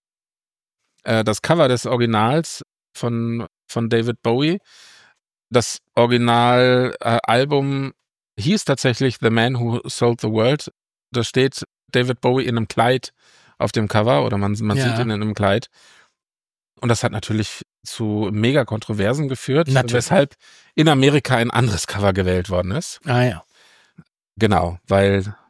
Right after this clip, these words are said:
Speaker 1: die da ja so schön offen sind. Auf jeden Fall ist diese, diese Version von Nirva-, äh, Nirvana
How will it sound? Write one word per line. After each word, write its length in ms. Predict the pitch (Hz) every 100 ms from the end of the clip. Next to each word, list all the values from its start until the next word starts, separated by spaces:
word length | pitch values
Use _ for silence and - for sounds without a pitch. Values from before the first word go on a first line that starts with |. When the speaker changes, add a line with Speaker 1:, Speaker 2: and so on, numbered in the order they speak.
| _
Speaker 1:
die 40 | -
da 100 | 92
ja 160 | 87 90
so 220 | 90 92 _ _ -
schön 360 | - 98 92
offen 240 | - 101 98
sind. 300 | 90 87 - _ _ _ _ _ _ _ _ _ _ _ _
Auf 220 | - 135 139
jeden 200 | 151 143
Fall 400 | 139 127 127 135
ist 240 | 131 -
diese, 680 | 123 123 120 120 113 113 117
diese 240 | 117 117
Version 380 | 113 113 135 156
von 160 | 131
Nirva-, 360 | 120 107 104 -
äh, 240 | 104 113 -
Nirvana 840 | 127 117 104 110 139 135 135